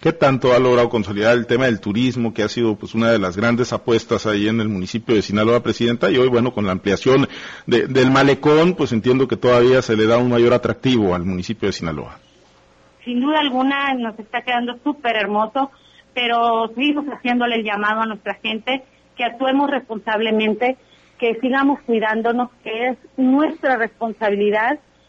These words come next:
Speaker 2: que nosotros como gobierno, eh, tenemos que hacer acciones que desafortunadamente lastiman la economía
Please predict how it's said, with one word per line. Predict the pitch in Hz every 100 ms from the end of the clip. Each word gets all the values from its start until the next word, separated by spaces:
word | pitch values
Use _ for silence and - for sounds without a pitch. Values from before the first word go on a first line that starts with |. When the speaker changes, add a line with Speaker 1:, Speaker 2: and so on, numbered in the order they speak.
| _
Speaker 2:
que | 262
nosotros | 254 247 277 339 339
como | 285 247
gobierno, | 214 214 233 247 254 277 294 -
eh, | 226 226 220 226 -
tenemos | 247 254 285 -
que | 262
hacer | 240 247 254 247
acciones | 247 254 _ 254 262 285 -
que | 254 233 214
desafortunadamente | 226 254 247 - 247 262 262 262 262 254 254
lastiman | 226 220 277 285 285
la | 240
economía | 226 214 202 208 233 254